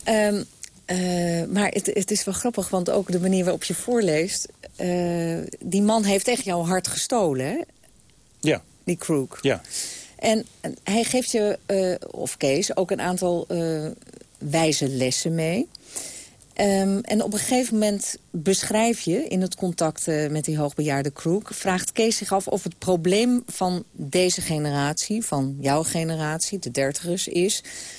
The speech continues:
Speaker 1: dat we zoveel harder ons best moeten doen om onze plek te vinden... gezien te worden, om uitzonderlijk te zijn.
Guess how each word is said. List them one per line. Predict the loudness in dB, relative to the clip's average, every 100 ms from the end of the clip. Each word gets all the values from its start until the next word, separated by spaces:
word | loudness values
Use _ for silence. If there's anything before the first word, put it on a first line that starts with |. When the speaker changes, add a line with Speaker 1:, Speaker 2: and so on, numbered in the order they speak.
| -10 -2
Speaker 1:
dat | 0
we | 2
zoveel | 2 2 2 0
harder | 0 2 4 2
ons | 2 -2 0
best | 0 0 0
moeten | 0 0 -2
doen | 0 0
om | 0 0
onze | -2 -4
plek | 0 0 2
te | -2
vinden... | 0 0 0 -2 -6 -4
gezien | -2 2 4 4
te | 2
worden, | 0 0 0 -2 -2
om | -2 -2
uitzonderlijk | -2 -2 0 2 4 4 0 -4 -6
te | -4 -2
zijn. | -2 -2 -6